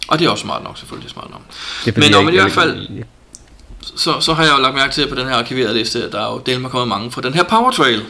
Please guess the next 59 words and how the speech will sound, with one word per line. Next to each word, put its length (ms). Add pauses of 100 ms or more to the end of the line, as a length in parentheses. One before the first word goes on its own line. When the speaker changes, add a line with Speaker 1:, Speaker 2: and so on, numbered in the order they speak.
(680)
Speaker 2:
Det 60
er 120
rigtigt, 240
ja. 180 (480)
De 60
er 40
ved 80
at 80
lukke 240
sådan, 340 (300)
eller 140
nogle 240
af 60
dem 120
er 80
i 40
hvert 200
fald. 140 (420)
Speaker 1:
Det 80
er 60
jo 200
fantastisk. 480 (680)
Speaker 2:
Uh, 180
det 100
tror 160
jeg 40
ikke. 100
Jeg 80
tror 120
ikke, 60
vi 40
skal 140
begynde 220
at 60
komme 280
ind 80
med 380
på, 300
hvad 140
vi 120
synes 260
om 160
det. 140 (300)
<laughs> 260
Speaker 1:
Nej, 180
Speaker 2:
Det 80
har 120
der 80
Speaker 1:
nej, 80
Speaker 2:
vist 140
været 160
Speaker 1:
nej. 100
Speaker 2:
rigelige, 340
øh, 120
diskussioner 480
rundt 220
omkring. 720 (680)
Men, 160
øh, 160